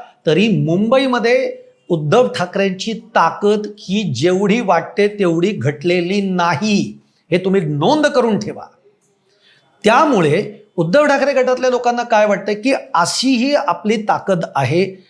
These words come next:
आज आपल्याकडे वीस आमदार आहेत, नऊ खासदार आहेत, ही एक मोठी ताकद आपल्या मागे आहे. जरी आपले नगरसेवक पळवून घेत-, नेलेले असले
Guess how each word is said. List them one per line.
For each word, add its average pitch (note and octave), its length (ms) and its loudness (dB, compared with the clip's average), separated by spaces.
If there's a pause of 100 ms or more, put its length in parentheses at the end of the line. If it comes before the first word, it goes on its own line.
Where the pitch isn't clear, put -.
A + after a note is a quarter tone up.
(160)
आज G#3+ 280 4
आपल्याकडे A3 500 0
वीस F#3+ 440 -2
आमदार E3 400 2
आहेत, E3 180 2 (500)
नऊ F#3+ 460 0
खासदार D#3 480 0
आहेत, D3+ 140 0 (260)
ही A#3 240 0
एक A#3 180 0
मोठी E3+ 360 0
ताकद G#3+ 420 0
आपल्या F#3 240 0
मागे B2 300 -4
आहे. A#2+ 500 -4 (640)
जरी G3 400 4
आपले C4 300 2
नगरसेवक A3+ 680 2 (480)
पळवून D#4 360 6
घेत-, F#3+ 300 0
नेलेले G3 380 2
असले E3+ 680 0